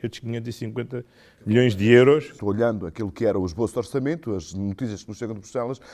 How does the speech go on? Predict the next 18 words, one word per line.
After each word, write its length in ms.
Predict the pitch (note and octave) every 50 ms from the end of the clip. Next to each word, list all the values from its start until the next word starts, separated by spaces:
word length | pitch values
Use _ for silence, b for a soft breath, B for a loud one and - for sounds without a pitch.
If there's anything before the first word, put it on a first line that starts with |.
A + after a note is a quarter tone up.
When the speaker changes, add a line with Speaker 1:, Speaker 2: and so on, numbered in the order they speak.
| B B B
Speaker 2:
é 80 | - B2+
que 100 | - -
continua 440 | - E3 D3+ - D3+ D3 D3 C#3+
a 40 | C3+ C3+
haver 180 | C3 C#3+ C3+
algumas 340 | B2+ A#2 A#2+ A2 A#2+ A#2 G#2+
dúvidas, 320 | A2+ C3+ C#3+ C3 A#2 -
quer 200 | - - B2+ A2+
ao 60 | A2+ A#2
nível 180 | B2+ B2 A#2 A2+
do 60 | G#2
saldo, 520 | - - A2+ G#2+ A2 G#2 F#2 A2 G#2+ G2 G2+ G2+ G2 G2 G2+ G2 F#2+ F#2+ F#2+ F#2+ F#2
eh, 40 | F#2
estrutural, 500 | F2 - A#2 G2+ - C3 C3 C3 B2+ A#2+
quer 140 | - B2+ A#2
ao 40 |
nível 240 | A#2 A#2+ A#2 A#2 A#2
do, 300 | A2 G#2+ A2 G#2+ G2+ -